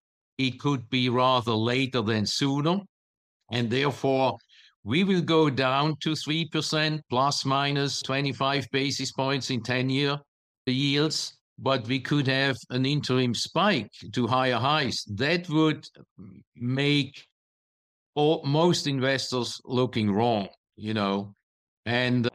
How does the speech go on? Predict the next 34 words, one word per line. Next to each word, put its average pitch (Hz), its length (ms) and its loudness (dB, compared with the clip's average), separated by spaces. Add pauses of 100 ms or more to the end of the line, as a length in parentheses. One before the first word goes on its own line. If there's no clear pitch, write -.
(180)
and 123 340 -8
so 147 220 0
I'm, 175 340 2
I'm 170 220 2
a 165 60 4
little 170 260 2
bit 156 220 0
uneasy 156 580 2
about 165 400 0
it. 165 240 -2
We 139 160 -2
are 139 140 0
playing 151 400 -2
the 135 100 -2
medium-term 135 720 -2
trend. 180 380 0
The 143 80 -2
medium-term 139 640 -2
trend 135 320 0
is 117 180 -2
down 165 560 2
in 147 220 -4
bond 151 340 2
yields. 151 420 -2 (420)
We 110 100 0
probably 131 540 0
have 127 360 0
made, 123 480 0
uh, 120 140 2
the 110 120 -2
first 139 440 0
step 135 340 -4
down 151 520 0
short-term 139 720 -2